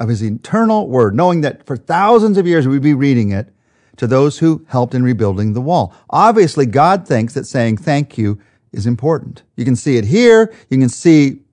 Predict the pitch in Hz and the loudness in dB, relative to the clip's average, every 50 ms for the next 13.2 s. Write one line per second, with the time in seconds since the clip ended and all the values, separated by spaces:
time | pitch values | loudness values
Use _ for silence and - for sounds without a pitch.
0 | _ - 127 - - 165 160 165 160 - - 156 147 143 131 139 120 120 117 117 | _ -4 -4 0 2 2 2 2 0 0 2 2 2 2 2 0 0 2 2 2
1 | 101 92 151 165 165 147 156 135 120 113 98 98 117 - - - 196 196 202 190 | 2 2 4 4 4 4 2 0 0 -2 -2 -4 -8 -10 -6 -2 0 0 0 2
2 | 208 208 202 202 202 - - _ _ _ 123 120 120 - 165 151 139 - - - | 2 2 2 0 -2 -8 -18 _ _ _ -2 -2 0 2 2 0 0 0 -2 -2
3 | 170 147 139 131 - - 160 139 120 123 113 110 117 151 170 180 175 151 - - | 0 0 0 0 -2 0 0 0 2 2 0 2 2 2 2 2 2 0 -4 -12
4 | - _ 143 139 139 127 - - 147 139 123 120 117 110 101 107 101 92 101 143 | -10 _ -2 0 0 0 0 0 0 0 0 0 -2 -2 0 -2 -2 0 0 2
5 | 190 180 147 202 208 202 190 208 185 185 170 185 - - 180 180 156 185 185 165 | 2 2 4 4 2 4 2 0 0 0 -2 -2 -2 -2 -2 -2 0 0 0 0
6 | 127 117 120 120 127 139 170 170 - - 170 165 - - 147 151 156 160 165 156 | 0 0 -2 -2 -2 -2 -4 -4 -2 -2 -2 -2 -2 -2 -2 0 2 2 2 0
7 | - _ _ _ _ _ - 131 135 135 123 - - 190 180 170 156 - - 127 | -4 _ _ _ _ _ -4 -2 -2 -2 -2 0 2 4 4 4 4 2 0 0
8 | 131 123 117 117 - - 180 175 180 180 180 - 139 127 120 110 104 123 113 110 | 0 0 0 -2 -2 0 0 2 2 0 -2 -2 0 0 0 0 0 0 0 0
9 | 113 117 131 143 156 175 165 - - - 160 151 139 - 127 120 107 113 123 139 | 2 2 2 2 0 0 -4 -4 -2 0 0 0 0 -2 -4 -2 0 0 0 0
10 | 165 190 196 180 147 123 - - - 143 135 131 131 131 113 135 139 131 110 98 | 0 2 2 2 2 0 -2 0 0 2 4 4 2 2 2 2 2 2 2 0
11 | 92 117 135 143 147 143 135 120 - 165 151 135 - 135 117 - 160 123 - 156 | 0 0 2 2 2 2 0 -2 -2 0 0 0 0 -4 -6 -6 -6 -4 -2 -2
12 | 147 135 120 104 107 101 92 113 117 117 117 110 98 98 101 110 104 98 92 - | 0 0 0 -2 -2 -4 -2 0 0 2 0 0 -4 -6 -4 -4 -4 -4 -6 -8
13 | - 98 95 | -12 -16 -18